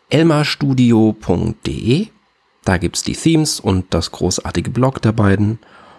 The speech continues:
Und ansonsten hören wir uns hier im Presswerk in Kürze wieder.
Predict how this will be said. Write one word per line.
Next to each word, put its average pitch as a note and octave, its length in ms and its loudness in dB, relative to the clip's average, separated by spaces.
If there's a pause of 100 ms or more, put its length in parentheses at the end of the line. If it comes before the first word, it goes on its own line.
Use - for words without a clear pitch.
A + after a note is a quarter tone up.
(160)
Und - 160 2
ansonsten A#2 420 0
hören G#2+ 160 4
wir G#2 60 2
uns - 180 -2
hier G2+ 340 2
im F#2+ 100 -2
Presswerk E2+ 720 -4
in D#3+ 240 -2
Kürze F2+ 360 -2
wieder. F2+ 360 -2